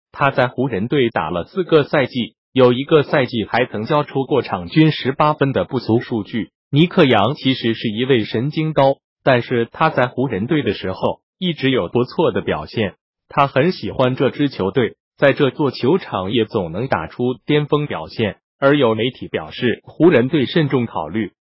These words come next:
用两年四百五十万的老将底薪签约尼克杨，关键就看尼克杨能不能接受在这份合同。虽然尼克杨和湖人队都没有正式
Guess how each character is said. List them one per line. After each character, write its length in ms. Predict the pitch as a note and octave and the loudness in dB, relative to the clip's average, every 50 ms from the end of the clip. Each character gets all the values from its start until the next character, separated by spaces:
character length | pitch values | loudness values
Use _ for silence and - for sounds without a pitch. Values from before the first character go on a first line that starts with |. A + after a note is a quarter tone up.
| _ _ | _ _
用 200 | F#3 F#3 F3 D#3 | 4 4 6 6
两 220 | D3 G2 D#2 D#2+ | 4 0 -2 -4
年 300 | E2 D#2+ E2 F2 G2+ B2+ | -10 -10 -8 -8 -10 -8
四 160 | - - E3 | -6 -6 -4
百 180 | C#3+ - F#2 F2+ | -2 -2 -2 -2
五 200 | - C3 A2 G2+ | -2 -2 -2 -2
十 160 | F#2 - G#2+ | -2 -4 -4
万 180 | A2 C3 B2 A2 | -2 -2 -2 -2
的 220 | G2+ G#2 G2 F#2 | -2 -2 -2 -2
老 200 | F#2 F#2+ F#2 F2+ | -2 -2 -2 -2
将 280 | F2+ - D#3 C#3+ A#2+ G2+ | 0 0 0 0 -2 -2
底 120 | G2+ F#2 | -6 -8
薪 240 | F2 - B2+ A#2+ A#2+ | -6 -4 -2 -2 -2
签 280 | A#2 - - D#3 D#3 D3+ | -2 0 0 2 2 2
约 160 | D3 D3+ D3+ | 0 -2 -2
尼 180 | C3+ A2 F2+ G#2+ | -2 -4 -4 -6
克 240 | - - G#3+ F3 | -2 0 0 2
杨， 300 | C#3+ A2+ F2 D2+ D#2 F2+ - _ _ _ _ _ _ | 2 2 0 -2 -4 -8 -12 _ _ _ _ _ _
关 220 | - F3+ F#3 F#3 F#3 | -2 0 0 2 4
键 180 | G3 F3 D#3 | 4 4 4
就 160 | C3+ - D#3 | 4 2 -2
看 300 | D3 - - D3+ C3 A2+ | -2 -2 0 0 2 2
尼 80 | A#2 C#3 | 0 -2
克 200 | - - - A#2 | -2 -2 0 0
杨 300 | G2+ F#2 F2+ G2 A#2 - | 2 2 2 2 0 0
能 160 | G#2+ A2 B2+ | 0 -2 0
不 160 | - E3 D#3+ | 2 2 2
能 160 | C3 A2 A2+ B2+ | 2 2 2 0
接 200 | - E3+ D#3+ D#3 | 2 0 0 0
受 220 | - F3 C3+ A#2+ | 2 0 0 2
在 140 | - B2 A2+ | 2 0 0
这 220 | G#2+ - C3 A#2+ | 2 2 0 2
份 180 | - - A2+ A2 | 2 2 0 0
合 220 | - - E2+ - | 0 -4 -8 -8
同。 240 | - B2 G#2 - - _ _ _ _ | -6 -4 -6 -6 -6 _ _ _ _
虽 220 | - - F3+ F#3 | 0 4 4 6
然 300 | F3 C#3+ B2 A#2+ C#3 D3+ - - | 6 6 4 4 2 0 -4 -6
尼 200 | D#3 C3+ C3 C3+ | -4 -4 -4 -4
克 180 | - - F3 D#3 | 0 2 4 4
杨 300 | B2+ A2+ G2+ G2+ B2 D3+ | 6 4 4 2 0 0
和 180 | - A2 A2+ B2 | 0 0 0 0
湖 200 | - - B2 C#3 | 0 -2 -4 -2
人 200 | A#2 F#2+ G2 A#2+ | -2 -2 -4 -2
队 300 | - D3+ C3 F#2+ E2 - _ - | -2 -2 -4 -4 -6 -8 _ -2
都 140 | C3 C#3 | -2 0
没 140 | C3+ A2+ A2+ A#2+ | 0 0 0 0
有 160 | G#2 E2 D#2 | 0 -2 -2
正 200 | - A2 G2 F2 | -2 -4 -4 -4
式 320 | - - - G#2 - _ | -6 -8 -8 -8 -8 _